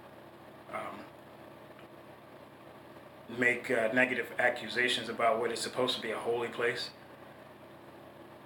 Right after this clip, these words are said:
But obviously, someone here,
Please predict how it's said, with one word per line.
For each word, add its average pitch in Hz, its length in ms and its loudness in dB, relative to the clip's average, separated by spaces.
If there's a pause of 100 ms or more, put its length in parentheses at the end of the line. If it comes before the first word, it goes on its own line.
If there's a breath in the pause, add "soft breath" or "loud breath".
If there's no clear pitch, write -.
(560)
But - 320 4 (280)
obviously, 127 520 6 (260)
someone 151 480 6
here, 113 360 2